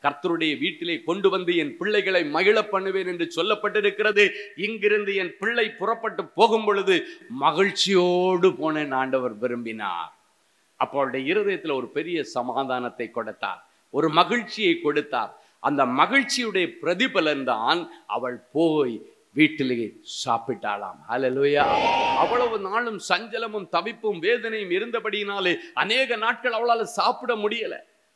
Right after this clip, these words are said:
புருஷன் சொல்றாரு, "ஏம்மா சாப்பிடாம இருக்கிற? நான் ஒரு புருஷன் உனக்கு பத்து பிள்ளைகளுக்கு சமம்" என்று சொல்லி எவ்வளவு ஆறுதல் சொல்லியும்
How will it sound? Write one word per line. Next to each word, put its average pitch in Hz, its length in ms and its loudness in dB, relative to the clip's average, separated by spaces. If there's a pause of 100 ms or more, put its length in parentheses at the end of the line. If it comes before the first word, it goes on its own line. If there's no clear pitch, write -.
(160)
புருஷன் 240 380 -2
சொல்றாரு, 226 420 2
"ஏம்மா 226 460 0
சாப்பிடாம 220 480 0
இருக்கிற? 208 640 0
நான் 160 160 2
ஒரு 165 200 0
புருஷன் 247 360 -4
உனக்கு 208 280 -4
பத்து 202 400 -6
பிள்ளைகளுக்கு 240 600 0
சமம்" 220 380 0
என்று 202 300 0
சொல்லி 180 500 -2
எவ்வளவு 233 800 4
ஆறுதல் 220 560 2
சொல்லியும் 226 560 0